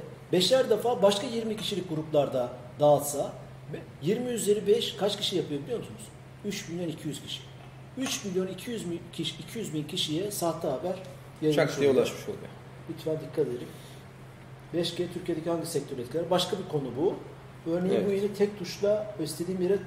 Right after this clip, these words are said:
Speaker 1: T V'ye tavsiye olarak gönderilmek muazzam olurdu.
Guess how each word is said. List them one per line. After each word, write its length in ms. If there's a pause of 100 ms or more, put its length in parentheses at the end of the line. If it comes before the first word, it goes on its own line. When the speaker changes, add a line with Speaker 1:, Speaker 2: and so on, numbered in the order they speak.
(280)
Speaker 1:
T 200
V'ye 200 (120)
tavsiye 380
olarak 220
gönderilmek 440
muazzam 340
olurdu. 320